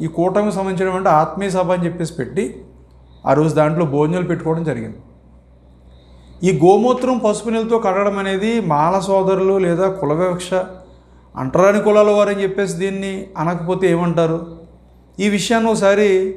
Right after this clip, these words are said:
గౌరవనీయులు శాసనసభ్యులు గోరంట్ల బుచ్చి చౌదరి గారు కూడా తెలియజేస్తున్నాం. ఎందుకంటే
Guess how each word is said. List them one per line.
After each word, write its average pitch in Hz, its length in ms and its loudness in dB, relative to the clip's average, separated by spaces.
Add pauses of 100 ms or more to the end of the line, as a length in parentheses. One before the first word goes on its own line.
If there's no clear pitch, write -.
(140)
గౌరవనీయులు 185 640 2
శాసనసభ్యులు 160 920 -4 (640)
గోరంట్ల 185 380 4
బుచ్చి 160 300 -2
చౌదరి 180 180 0
గారు 170 160 0
కూడా 170 160 -4
తెలియజేస్తున్నాం. 151 640 -2
ఎందుకంటే 151 480 -4